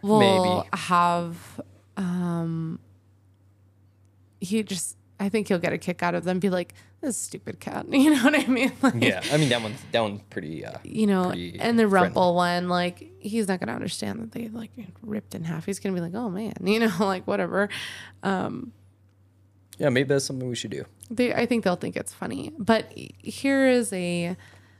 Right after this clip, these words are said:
Speaker 1: before we go, a meme that I'm looking at, and it's a guy from Supernatural.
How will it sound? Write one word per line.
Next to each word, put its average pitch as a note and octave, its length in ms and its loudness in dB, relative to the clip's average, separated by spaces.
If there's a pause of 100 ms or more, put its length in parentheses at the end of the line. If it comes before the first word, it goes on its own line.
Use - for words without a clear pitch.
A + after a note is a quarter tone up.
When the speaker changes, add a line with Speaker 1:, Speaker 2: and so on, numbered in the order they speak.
Speaker 1:
before G#3 320 0
we G3 120 -2
go, F#3 420 4
a G3+ 60 -2
meme A#3 460 2
that F3+ 140 -4
I'm E3 360 -4
looking G3+ 340 -2
at, G3+ 220 0
and F#3 80 -6
it's - 160 -12
a - 40 -8
guy F#3+ 400 0
from E3+ 600 -2
Supernatural. A#3 960 -2